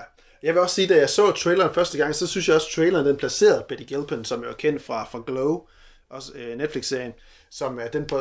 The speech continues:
den ligesom iscenesatte hende, som er hovedpersonen i filmen. Men jeg var helt enig i de her mange fake-outs, som filmen laver til at starte med. Det fik også mig til fuldstændig at glemme, hvad det er, at, øh, hvem der egentlig ville være i fokus undervejs i filmen. Fordi de er virkelig underholdende, øh,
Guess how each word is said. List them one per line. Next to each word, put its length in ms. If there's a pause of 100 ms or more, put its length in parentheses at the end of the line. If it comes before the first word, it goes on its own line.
(100)
den 160
ligesom 380 (260)
iscenesatte 580
hende, 140
som 260
er 140
hovedpersonen 580
i 60
filmen. 400 (340)
Men 120
jeg 100
var 280 (120)
helt 240
enig 220
i 40
de 140
her 220
mange 300
fake-outs, 580
som 240
filmen 280
laver 180
til 120
at 60
starte 340
med. 80
Det 140
fik 120
også 260
mig 180
til 120
fuldstændig 340
at 60
glemme, 380
hvad 200
det 100
er, 220
at, 220
øh, 220
hvem 160
der 60
egentlig 260
ville 160
være 180
i 40
fokus 680
undervejs 360
i 40
filmen. 340 (440)
Fordi 160
de 120
er 40
virkelig 240
underholdende, 500
øh, 340